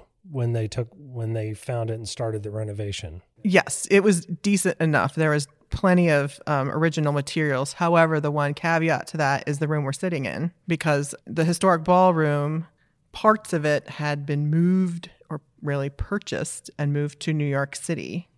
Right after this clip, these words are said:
Speaker 2: in the early twentieth century, because the, the historic woodwork, because again, that connection to George Washington,
Speaker 1: Yeah.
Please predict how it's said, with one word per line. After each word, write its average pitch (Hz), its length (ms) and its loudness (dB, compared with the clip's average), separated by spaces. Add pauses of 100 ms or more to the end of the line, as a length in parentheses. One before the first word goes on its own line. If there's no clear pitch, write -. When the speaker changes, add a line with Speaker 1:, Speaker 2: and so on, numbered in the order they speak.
Speaker 2:
in 151 80 -2
the 147 140 -4
early 160 260 2
twentieth 139 320 -4
century, - 460 -6 (480)
because 147 480 -4 (420)
the, 147 320 -4 (280)
the 147 160 -4
historic 185 600 0
woodwork, 160 480 2
because 156 240 -6
again, 151 300 0
that 147 180 -4
connection 156 520 -2
to 151 100 -4
George 143 280 -2
Washington, 143 920 0
Speaker 1:
Yeah. 120 60 -18